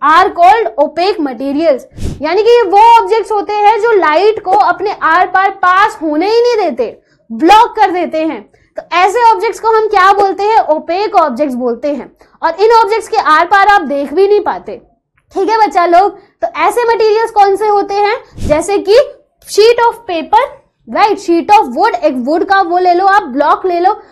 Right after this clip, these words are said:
उसके भी आर पार आप नहीं देख पाओगे। या कोई भी ऐसा सॉलिड ऑब्जेक्ट जो लाइट को ब्लॉक करे, वो सारे ही मटेरियल क्या होंगे?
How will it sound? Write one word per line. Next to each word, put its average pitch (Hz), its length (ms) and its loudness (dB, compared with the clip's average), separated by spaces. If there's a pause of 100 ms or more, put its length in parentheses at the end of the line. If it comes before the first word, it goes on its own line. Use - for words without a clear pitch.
(140)
उसके 370 300 -6
भी 427 80 -2
आर 415 200 2
पार 415 200 4
आप 415 160 2
नहीं 403 220 -2
देख 381 160 -4
पाओगे। 339 400 2 (360)
या 440 100 2
कोई 415 340 2
भी 480 100 2
ऐसा 466 340 0
सॉलिड 381 520 0
ऑब्जेक्ट 277 880 -2
जो 415 160 0
लाइट 330 420 0
को 466 140 -2
ब्लॉक 302 440 -2
करे, 320 360 -4 (240)
वो 311 60 -4
सारे 330 340 0
ही 415 140 2
मटेरियल 381 500 -2
क्या 330 180 -2
होंगे? 320 460 -4